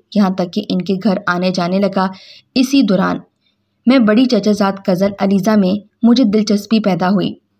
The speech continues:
और मैंने इसे मोहब्बत के नाम पर वरगलाना शुरू कर दिया।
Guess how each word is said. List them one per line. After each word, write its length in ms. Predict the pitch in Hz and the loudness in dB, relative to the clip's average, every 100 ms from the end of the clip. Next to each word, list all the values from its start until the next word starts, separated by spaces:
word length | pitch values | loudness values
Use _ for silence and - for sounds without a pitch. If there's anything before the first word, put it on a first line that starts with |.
| _ | _
और 100 | 220 | 0
मैंने 260 | 202 185 202 | 2 2 2
इसे 280 | - 196 202 | 0 -2 -2
मोहब्बत 460 | 190 190 180 208 - | 0 -2 -2 -2 0
के 100 | 214 | -2
नाम 280 | 175 185 208 | 0 -2 0
पर 180 | 190 202 - - - | -2 -2 -10 -10 0
वरगलाना 500 | 247 262 214 202 220 | 2 4 2 2 0
शुरू 260 | 226 196 190 | 0 0 0
कर 160 | 190 | 0
दिया। 320 | 170 180 170 | -2 -2 -4